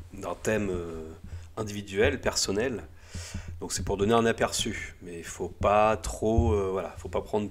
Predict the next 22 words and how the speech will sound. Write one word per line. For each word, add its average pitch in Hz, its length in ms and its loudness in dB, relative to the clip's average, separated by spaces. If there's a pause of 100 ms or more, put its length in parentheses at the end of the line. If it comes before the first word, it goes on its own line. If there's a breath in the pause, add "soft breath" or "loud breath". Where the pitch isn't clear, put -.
ça, 113 320 2
tout - 100 -12
ça - 140 -2
au 107 40 0
premier 107 220 0
degré, 101 300 -4
hein. 80 120 -12
Je, - 140 -18 (920 loud breath)
c'est - 180 -4
vraiment 95 240 4
général, 101 400 4
c'est-à-dire - 180 -2
qu'on 98 100 0
se - 180 -6
base 95 280 0
que 131 140 4
sur - 180 2
le 107 100 2
soleil, 104 460 4
euh, 87 280 -4 (800 loud breath)
de 101 100 2
naissance 117 680 2